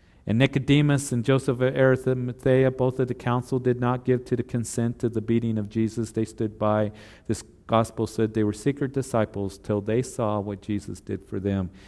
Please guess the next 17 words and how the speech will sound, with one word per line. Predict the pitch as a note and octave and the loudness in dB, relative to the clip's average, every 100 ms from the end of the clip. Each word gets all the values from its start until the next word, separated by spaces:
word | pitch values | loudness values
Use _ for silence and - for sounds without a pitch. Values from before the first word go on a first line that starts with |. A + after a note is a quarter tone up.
| - - | -12 -2
And | A2+ | 0
I | A#2+ | 0
imagine | A#2+ A#2+ B2 A#2 G#2 | 0 0 0 0 -4
that | G2 A2 | -4 -2
Nicodemus | A2+ - A2 A2+ A2 G2+ - | -4 -4 -2 0 0 -2 0
there, | A2 G2 | 0 2
watching | F#2 A2 - A2 | 0 -2 -2 -4
Jesus | G#2+ G#2 G2+ | -2 -2 -4
die | - G2+ | -4 -4
on | G2+ | -2
that | G2 - | -6 -4
cross, | G#2 G2 F#2+ F#2+ - - - - | -2 -2 -2 -6 -16 -20 -20 -6
that | G#2 G2+ | -2 0
he | G#2 | 0
said, | G2+ - G2+ | -2 -2 -2
"I | - G2+ | -2 -4
understand. | G2 G#2 - - F2 F2+ | -4 -6 -10 -10 -10 -10